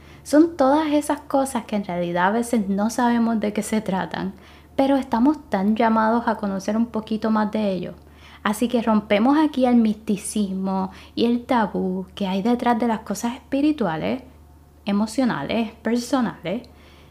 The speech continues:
que en realidad es algo tan natural como ir a tomarte un vaso de agua cuando tienes sed. Es un llamado a todo eso que nos hace falta en la vida y a veces no le prestamos atención.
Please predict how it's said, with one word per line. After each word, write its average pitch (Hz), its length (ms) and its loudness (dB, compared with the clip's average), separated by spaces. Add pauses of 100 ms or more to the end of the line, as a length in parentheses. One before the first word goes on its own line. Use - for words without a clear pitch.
(260)
que 302 40 10
en 302 100 10
realidad 302 440 4
es - 80 -6
algo 370 260 -2
tan 202 360 2
natural 233 500 2
como 185 380 -2
ir 233 380 2
a 202 140 -4
tomarte 220 800 2
un 247 200 4
vaso 226 320 2
de 208 160 2
agua 208 260 2
cuando 190 320 2
tienes 170 300 -4
sed. - 260 -8 (540)
Es 202 180 -2
un 277 260 8
llamado 214 800 2
a 208 160 0
todo 220 280 0
eso 269 260 -2
que 233 140 0
nos 202 180 0
hace 214 320 -4
falta 240 300 -2
en 240 100 2
la 233 140 2
vida 185 400 0 (340)
y 240 80 0
a 240 140 4
veces 247 560 0
no 180 200 0
le 180 120 0
prestamos 185 500 -4
atención. 214 640 -2